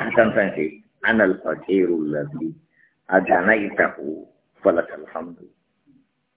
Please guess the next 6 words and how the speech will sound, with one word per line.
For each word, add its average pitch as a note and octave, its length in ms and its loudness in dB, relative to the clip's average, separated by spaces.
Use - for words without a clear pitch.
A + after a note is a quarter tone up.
Wa B2+ 300 6
ana E3+ 320 4
as-sa'luku C#3 1120 6
allazi F2+ 800 0
qawwaltahu E2+ 1040 -2
falakal E2 480 -2